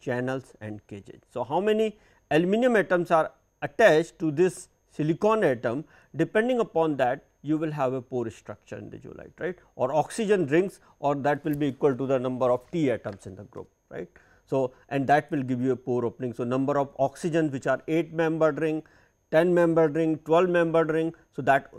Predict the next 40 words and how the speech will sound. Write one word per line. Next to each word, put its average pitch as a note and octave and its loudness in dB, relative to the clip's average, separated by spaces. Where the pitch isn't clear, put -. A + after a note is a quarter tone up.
will C3 -4
give A#2+ -4
you A#2+ -2
the B2 -2
diameter A2+ -2
or A#2+ -4
pore C#3 -4
opening A#2 -6
of G#2 -16
the A2 -12
zeolite, G#2 -14
right, C#3+ -10
large A#2 0
pore A2+ -4
zeolite, A2 -10
mesopore, B2+ -6
small B2+ -4
pore A#2 -10
zeolites. A2 -10
So, B2 -10
that A#2 -6
is G2 -14
the A2 -8
definition, A2 -14
right. D3 -8
So, C3 -4
it A#2+ -2
will G3 4
depend C#3+ 0
on C3 -2
the A#2+ 0
silicon A2 -8
to A2+ -8
aluminum C3+ -2
ratio, D3+ -2
and B2+ -4
also D3+ 2
as F3+ 2
I F3+ 2
said C#3 0